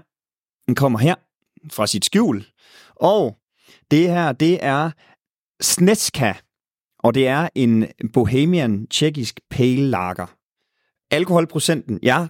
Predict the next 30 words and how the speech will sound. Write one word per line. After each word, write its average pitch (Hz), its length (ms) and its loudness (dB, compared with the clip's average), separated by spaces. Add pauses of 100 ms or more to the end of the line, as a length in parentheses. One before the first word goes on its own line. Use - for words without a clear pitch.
der 127 60 4
er 120 40 0
point 139 420 -2
til - 100 -6
begge 151 220 0
to. - 220 -4 (220)
Alkoholprocenten 151 880 0
er 131 100 -2
på 143 140 -8
fire 156 360 -2
procent - 560 -6 (160)
rent 107 500 -2 (100)
lige 131 280 4
ud. 101 100 0 (720)
Og 123 120 -2
der 131 60 0
er 135 40 2
jo 135 140 0
gættet 160 320 0
fra 123 140 -2
Jesper 123 320 0
på 110 220 -2
fire 151 260 2
komma 98 200 -6
fire 160 220 2
procent, 147 420 -4
og 117 100 -8
fra 117 100 -8
Tobias 120 400 -4
på 101 300 -8